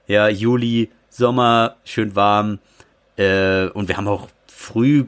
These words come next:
sag ich mal, gespielt, also es war noch taghell draußen und so, ähm,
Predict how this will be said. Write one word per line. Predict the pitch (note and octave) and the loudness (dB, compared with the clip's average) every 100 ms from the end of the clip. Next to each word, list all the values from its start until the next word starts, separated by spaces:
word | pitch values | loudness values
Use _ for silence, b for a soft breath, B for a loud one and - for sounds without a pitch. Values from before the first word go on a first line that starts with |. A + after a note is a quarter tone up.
| - _ | -6 _
sag | - F#2+ | -6 -6
ich | F2+ | -2
mal, | G2+ | -2
gespielt, | F#2 - - A#2 C#3+ C3+ | -2 -6 -4 0 0 0
also | - E2 D2 _ - F#2 - | -8 -10 -16 _ -20 -18 -18
es | - | -12
war | F2 | -6
noch | F#2 F2 - _ _ _ | -6 -6 -12 _ _ _
taghell | - F#2 F#2+ - G#2+ B2+ | -10 -8 -4 -2 0 0
draußen | - A2 A#2 A#2+ | 0 -2 0 -2
und | A2+ G#2 | -4 -2
so, | A2 G#2+ B B B B - | -4 -4 B B B B -2
ähm, | G2+ F#2 F2+ E2+ | 2 2 0 -6